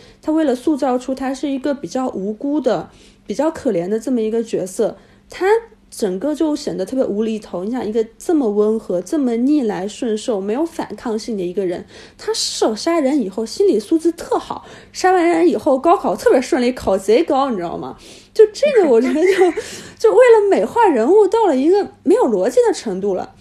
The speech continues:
Speaker 1: 大家可以去和《水浒传》里林冲夜奔的段落对比一下，因为林冲他其实，你看他也是一个被逼到穷途末路的人，他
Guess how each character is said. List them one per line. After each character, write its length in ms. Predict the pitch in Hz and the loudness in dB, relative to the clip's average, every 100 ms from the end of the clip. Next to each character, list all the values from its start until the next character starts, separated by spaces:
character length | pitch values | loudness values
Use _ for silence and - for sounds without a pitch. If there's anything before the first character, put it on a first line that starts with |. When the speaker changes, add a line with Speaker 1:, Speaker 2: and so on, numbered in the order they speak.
| _ _ _ - | _ _ _ -6
Speaker 1:
大 120 | 277 | -2
家 120 | 330 339 | 0 0
可 180 | 285 | -2
以 120 | 311 226 | -2 -2
去 280 | - 320 | -2 -2
和 240 | 262 226 208 | 0 0 -2
《水 160 | 254 269 | -2 -2
浒 160 | 269 | 0
传》 200 | 214 320 226 | -2 -2 0
里 220 | 180 165 | 0 0
林 180 | 180 247 | -2 -2
冲 200 | - 392 | 0 2
夜 140 | 349 | 2
奔 260 | 254 349 415 | 0 0 0
的 100 | 247 | 0
段 180 | 247 196 | -2 -2
落 140 | 190 | -4
对 160 | 208 208 | -2 -2
比 140 | - | -4
一 100 | - | -14
下， 180 | - - | -12 -2
因 80 | 320 | 0
为 140 | 440 208 | 0 0
林 160 | 214 | -2
冲 160 | 302 440 | 2 0
他 120 | 415 | 0
其 80 | 392 | -6
实， 160 | 302 320 - - - | -6 -8 -12 -18 -6
你 60 | |
看 80 | 294 | -2
他 80 | 339 | 4
也 180 | 403 - | 4 4
是 200 | - 359 | 2 2
一 140 | 262 | 2
个 320 | 214 240 202 - _ | 2 2 2 -2 _
被 140 | 320 | -2
逼 160 | - 320 | 2 2
到 160 | 330 | 2
穷 260 | 254 214 240 | 0 -2 -4
途 140 | 262 | 0
末 160 | 277 302 | 0 2
路 160 | 262 | 0
的 100 | 202 | -2
人， 240 | 170 185 214 - - | -4 -6 -10 -16 -20
他 160 | - | -6